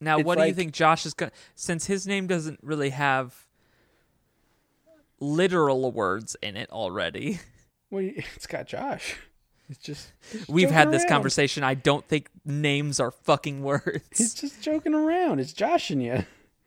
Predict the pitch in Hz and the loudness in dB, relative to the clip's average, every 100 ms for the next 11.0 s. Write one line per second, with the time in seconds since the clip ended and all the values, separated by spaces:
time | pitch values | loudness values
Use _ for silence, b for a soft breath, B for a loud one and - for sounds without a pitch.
0 | b b b 247 247 294 330 269 302 359 | b b b -6 -2 -2 0 0 4 6
1 | 359 285 - 302 349 - 160 135 147 240 | 6 4 4 4 4 2 0 2 2 0
2 | 302 294 339 285 147 - B B _ B | 0 2 2 4 2 0 B B _ B
3 | B B B B B _ _ _ _ _ | B B B B B _ _ _ _ _
4 | _ _ _ _ _ _ _ _ _ b | _ _ _ _ _ _ _ _ _ b
5 | b b b 165 180 226 196 165 156 156 | b b b 0 2 0 0 0 4 2
6 | - 147 147 - 160 139 143 147 143 135 | 2 -2 -2 0 -4 -2 -2 0 0 0
7 | 139 135 120 131 131 120 110 113 - - | 0 0 -2 0 0 0 -2 -4 -10 -10
8 | 107 117 208 233 - - _ _ 139 135 | -8 -4 -4 -4 -6 -16 _ _ 4 4
9 | 123 117 156 139 123 107 104 - - - | 2 -2 -2 -4 -4 -8 -10 -12 -18 -20
10 | - _ _ 143 139 135 131 151 131 - | -20 _ _ -6 -4 -4 -4 -8 -8 -12